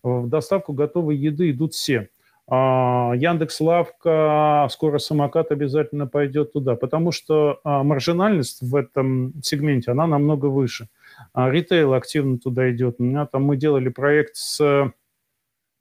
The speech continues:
с од-, с, с одной сетью супермаркетов, а, делали в Калининграде его, и они за счет кулинарии, за счет доставки готовой еды, они очень повышают свою маржинальность, и это,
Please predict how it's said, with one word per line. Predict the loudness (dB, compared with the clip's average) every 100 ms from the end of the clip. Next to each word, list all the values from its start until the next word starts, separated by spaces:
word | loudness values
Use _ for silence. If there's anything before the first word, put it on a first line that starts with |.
| -20 _ _
с | 0
од-, | 0 0 -6
с, | -6 -4
с | 0
одной | 0 2 0
сетью | 0 -2 -2 -4
супермаркетов, | -4 -2 0 2 0 -2 -2 -2 -2
а, | 0 0 2 0 0
делали | 0 0 -2
в | -2
Калининграде | -2 0 0 2 0 2
его, | 0 0 -2 -4 -20 -20 -14 -2
и | 2 4 4 2 2 2 2 2 0 -6 _ _ -2
они | 0 2
за | 2 0
счет | 0 -4
кулинарии, | 0 0 2 2 2 2
за | 0
счет | -2 -2 -2
доставки | -2 0 -2 -2
готовой | -4 -2 -2 -2
еды, | -2 0 2
они | 2 2 2
очень | 0 0 -4
повышают | -2 -2 -2 0 -2
свою | 0 0
маржинальность, | 0 -2 -2 0 2 2 0 -4 -4
и | 0 0 0 -4 -10 -16 -18 _
это, | -4 -4 -6